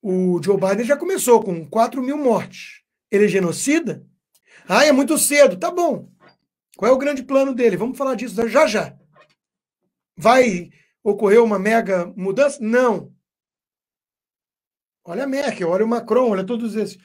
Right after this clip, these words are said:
Então, o que que mudaria se não fosse o Bolsonaro? Se fosse o Dória o presidente da República?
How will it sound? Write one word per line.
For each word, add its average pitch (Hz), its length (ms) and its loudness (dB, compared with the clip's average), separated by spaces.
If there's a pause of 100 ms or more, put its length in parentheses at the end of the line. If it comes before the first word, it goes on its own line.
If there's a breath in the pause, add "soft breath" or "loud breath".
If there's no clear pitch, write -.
(200 soft breath)
Então, 277 400 0
o - 60 -20 (2000)
que 320 120 2
que 320 120 0
mudaria 285 480 4
se 269 100 -2
não 240 100 0
fosse 233 220 -2
o - 20 -6
Bolsonaro? 226 380 0
Se 185 60 -8
fosse 233 160 -4
o 226 40 -8
Dória 294 380 6
o 254 40 -4
presidente 247 300 -4
da 254 80 4
República? 226 440 0